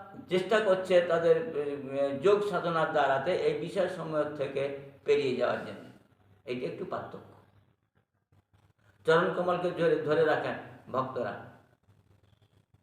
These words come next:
আবার যোগীরা যদি এরকম ধরনের বিষয় থেকে, বিষয় থেকে যোগযুক্ত হয়ে এই বিষয় সমূহ থেকে অনাসক্ত হয়ে, আহ, হন, কিন্তু যদি ওই চরণকমলকে যদি আশ্রয় না করেন, তার দিকে যদি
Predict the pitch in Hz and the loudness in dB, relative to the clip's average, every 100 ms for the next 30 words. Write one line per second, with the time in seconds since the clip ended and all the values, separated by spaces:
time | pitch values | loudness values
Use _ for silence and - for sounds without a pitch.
0 | _ 135 156 151 156 190 202 190 190 185 | _ 4 4 4 2 6 8 8 4 2
1 | 175 175 190 185 190 185 175 156 185 185 | 2 2 0 2 2 2 0 0 2 2
2 | 185 180 180 - 139 147 175 175 185 175 | 2 -2 -2 -4 -10 0 2 4 2 6
3 | 170 - - - - - - _ - - | 6 4 -4 -10 -16 -20 -20 _ -20 -20
4 | _ _ _ _ _ _ - 123 175 196 | _ _ _ _ _ _ -18 0 4 4
5 | 190 180 180 180 175 165 160 - - - | 4 -2 -2 2 6 6 6 2 -8 -6
6 | 131 127 160 190 190 190 185 185 175 147 | -4 -4 -2 -2 0 2 2 2 2 4
7 | 165 214 220 214 - 190 175 175 - - | 6 6 4 -2 2 4 8 8 6 -2
8 | - 143 - 175 175 - - - - - | -8 -8 2 6 8 6 -2 -8 -14 -20
9 | - _ _ _ _ _ _ _ 208 214 | -20 _ _ _ _ _ _ _ -2 0
10 | 196 196 196 170 - - - 175 208 220 | 4 4 4 4 2 0 4 6 6 4
11 | 220 220 214 202 185 175 - 190 170 180 | 4 6 6 8 6 6 4 2 6 8
12 | - 175 147 143 175 175 180 180 175 170 | 8 4 2 2 2 4 0 0 -2 -6
13 | - | -10